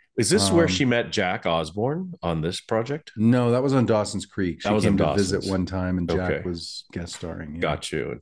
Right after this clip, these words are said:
Speaker 1: Yeah.
Speaker 2: That's funny. <laughs> Funny that you remember all
Speaker 1: I
Speaker 2: that.
Speaker 1: remember all these little things, yes, about Taylor. So, yeah.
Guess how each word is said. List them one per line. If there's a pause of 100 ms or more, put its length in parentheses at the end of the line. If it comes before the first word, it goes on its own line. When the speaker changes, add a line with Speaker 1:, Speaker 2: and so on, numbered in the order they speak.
(280)
Speaker 1:
Yeah.
Speaker 2:
That's
funny.
<laughs>
Funny
that
you
remember
all
Speaker 1:
I
Speaker 2:
that.
Speaker 1:
remember
all
these
little
things,
yes,
about
Taylor.
So,
yeah.